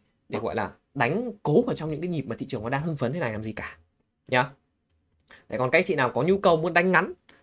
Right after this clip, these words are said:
thì ok. Đấy, trong Zoom hiện tại của mình, mình vẫn đề cập về một số những trường hợp để có thể đánh ngắn để tận dụng thị trường này.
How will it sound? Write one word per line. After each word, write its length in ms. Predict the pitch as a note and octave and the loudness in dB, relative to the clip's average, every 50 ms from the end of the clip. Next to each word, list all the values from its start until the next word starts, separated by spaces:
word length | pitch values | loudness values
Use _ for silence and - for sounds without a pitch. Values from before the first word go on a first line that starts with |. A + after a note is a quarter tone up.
| _ - | _ -2
thì 80 | F#3+ F3 - | -2 0 2
ok. 120 | G#3 G#3 A#3+ A#3+ A#3 A#3 - _ _ _ _ _ - - | 2 4 4 2 2 0 -6 _ _ _ _ _ -8 -6
Đấy, 100 | - C#3+ | -6 -2
trong 120 | - - A3 | 0 0 4
Zoom 260 | G3+ A#3 A3+ A3 G#3+ | 6 4 4 4 2
hiện 140 | G#3+ - - | -2 0 0
tại 160 | E3 C3+ C3 | -2 0 0
của 60 | C3 | 0
mình, 180 | D3+ F3 F3 F3+ | 0 0 2 2
mình 140 | F3+ F3 F3 | 0 2 0
vẫn 140 | E3 - | 2 4
đề 100 | G3+ E3 | 4 4
cập 180 | D#3 - A#2+ G#2+ | 4 4 0 0
về 80 | B2 A#2 | 0 0
một 120 | A#2 A2+ | 0 0
số 180 | - - A2+ C3+ | -2 0 -2 -2
những 140 | D3 E3 | -4 -4
trường 140 | - - C3+ | -2 -2 0
hợp 200 | C3 A#2 - - | 0 0 0 0
để 160 | C3+ A#2+ A#2 - | -4 -6 -6 -6
có 100 | - D#3 | -8 -6
thể 80 | D3 A#2 | -6 -4
đánh 160 | G#2 G#3 G3+ | -4 -2 0
ngắn 200 | G3 A2 - G#3+ | 2 0 0 0
để 100 | - - - | -4 -6 -6
tận 140 | - - D#3 | -6 -2 -2
dụng 160 | - - D3+ | -4 -4 -4
thị 100 | - C3 | -10 -8
trường 180 | - C#3 A#2+ | -8 -6 -6
này. 140 | A2+ - - | -8 -8 -12